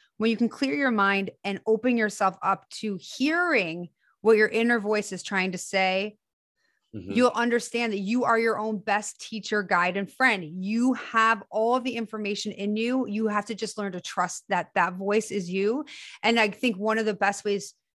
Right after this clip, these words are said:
Speaker 1: to know if it's you is, is it loving?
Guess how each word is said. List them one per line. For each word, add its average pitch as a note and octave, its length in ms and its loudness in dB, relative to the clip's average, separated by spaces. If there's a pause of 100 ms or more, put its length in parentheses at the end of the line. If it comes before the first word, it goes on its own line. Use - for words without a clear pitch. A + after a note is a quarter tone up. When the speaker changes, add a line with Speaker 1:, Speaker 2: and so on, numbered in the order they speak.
(240)
Speaker 1:
to A#3 140 0
know A3 380 4
if G#3+ 120 2
it's G3 180 -4
you F#3 380 -2
is, A3 160 2
is A#3 220 -2
it B3 100 0
loving? G3+ 520 -2